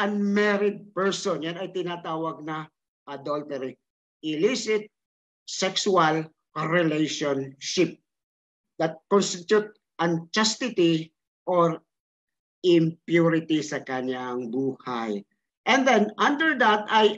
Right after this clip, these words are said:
ang fornication. Ito ay ang unchastity na mayroon ang isang unmarried person. Ito ay ang kanyang immoral acts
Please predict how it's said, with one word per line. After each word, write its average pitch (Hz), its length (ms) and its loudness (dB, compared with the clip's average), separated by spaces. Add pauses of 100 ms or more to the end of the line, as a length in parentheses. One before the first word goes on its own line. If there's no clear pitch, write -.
ang 208 240 2
fornication. 170 1600 -2 (640)
Ito 208 280 2
ay 208 280 2 (120)
ang 190 300 0 (100)
unchastity 208 1120 -2 (920)
na 147 120 -2
mayroon 233 760 2
ang 202 200 -2
isang 190 460 -2 (100)
unmarried 208 1200 0 (720)
person. 156 680 -2 (720)
Ito 180 360 -2
ay 175 320 0
ang 170 240 -2
kanyang 175 560 0 (200)
immoral 214 640 0 (160)
acts - 480 -4